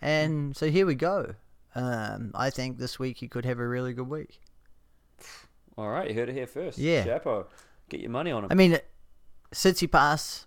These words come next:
Speaker 1: Monfils, if that makes a quarter, it makes a quarter, but Tsitsipas is obviously the star of that top half of the draw.
Speaker 2: Hmm.
Speaker 1: And, you know, I think Shapo versus Coric is how it's gonna go down the bottom. So, we'll see.
Speaker 2: Yeah. If I'm excited for anything this week, which is debatable, Andy,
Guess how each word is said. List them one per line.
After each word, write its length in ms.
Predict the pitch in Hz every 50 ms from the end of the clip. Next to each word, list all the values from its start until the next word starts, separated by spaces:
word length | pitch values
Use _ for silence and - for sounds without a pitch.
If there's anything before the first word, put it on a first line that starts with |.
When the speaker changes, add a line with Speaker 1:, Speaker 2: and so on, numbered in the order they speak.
| -
Speaker 1:
Monfils, 640 | 127 131 135 131 123 - 156 165 165 151 - - -
if 100 | - 117 -
that 160 | - 139 123
makes 240 | 127 135 131 - -
a 40 | 123
quarter, 280 | - - 143 147 143 131
it 60 | 123
makes 200 | 123 123 120 -
a 40 | -
quarter, 280 | - - 139 147 143
but 180 | 123 113 - -
Tsitsipas 640 | - - 160 147 - - 123 - - 110 107 - -
is 80 | - 110
obviously 380 | 107 95 104 101 - - 104
the 80 | 98 95
star 260 | - - 104 101 98
of 60 | 101 101
that 140 | 101 -
top 160 | - 110 101 -
half 200 | 110 101 - -
of 40 | 101
the 60 | 101
draw. 400 | 87 - 107 110 110 110 110 113 - - - - - - - - - - - - - _ - - _ _ - - - - - - -
Speaker 2:
Hmm. 100 | 117 113
Speaker 1:
And, 440 | 107 101 98 92 95 95 92 95 104 110 123
you 120 | - 107
know, 200 | 92 87 90 98 107 117 - _ - - - - - - - - - - - - - - - - - _ - - - -
I 80 | 101
think 180 | - - 113 101
Shapo 360 | - - 101 101 - 107 104
versus 240 | 98 104 104 107 -
Coric 360 | - - 110 113 113 110 -
is 200 | - - - - -
how 100 | 117 117
it's 120 | 110 -
gonna 140 | - 120 117
go 120 | 113 117
down 140 | 120 123 120
the 60 | 117
bottom. 300 | 113 117 131 156 143 98
So, 380 | - - - 131 117 113 110 95 - - - - - -
we'll 160 | - 185 190 160
see. 280 | - - 190 147 - - - - - - - - - - - -
Speaker 2:
Yeah. 180 | - 143 196 208 - - - - - - - - - - - - - -
If 160 | - 196 190 -
I'm 160 | 202 196 175
excited 480 | 143 131 - - 143 143 143 131 117
for 180 | - - 113 120
anything 360 | 135 147 143 - - 107 104
this 200 | 98 92 - -
week, 260 | 87 87 110 - -
which 160 | - 107 - -
is 100 | 110 92
debatable, 500 | - 101 87 110 110 110 92 92 87 71
Andy, 200 | 76 92 90 123